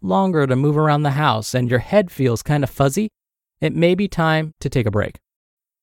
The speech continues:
And lastly, if your normal routine feels like a challenge, then you probably need a rest day.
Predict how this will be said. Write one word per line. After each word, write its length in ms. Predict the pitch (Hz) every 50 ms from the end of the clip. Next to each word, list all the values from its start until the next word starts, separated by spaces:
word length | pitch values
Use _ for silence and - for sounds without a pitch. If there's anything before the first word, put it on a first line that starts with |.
| _ -
And 140 | - 135 135
lastly, 500 | 151 170 180 170 - - 180 175 175 170 _ _ _ _ _ _ _ _ _ _ _ _ -
if 280 | 165 214 226 - -
your 100 | 196 185
normal 400 | 170 151 151 156 156 160 156 147
routine 680 | 139 143 143 - - - 180 185 160 131 120 113 113 107 _ _ _
feels 360 | _ - - 127 123 117 110
like 160 | 120 117 -
a 40 | 113
challenge, 720 | 104 - - - 175 170 156 127 107 101 107 113 - - _ _ _ _ _ -
then 120 | 123 117 110
you 80 | 110
probably 280 | - - 135 135 123 113
need 140 | 110 104 101
a 40 |
rest 280 | 104 107 - - - -
day. 180 | 110 104 -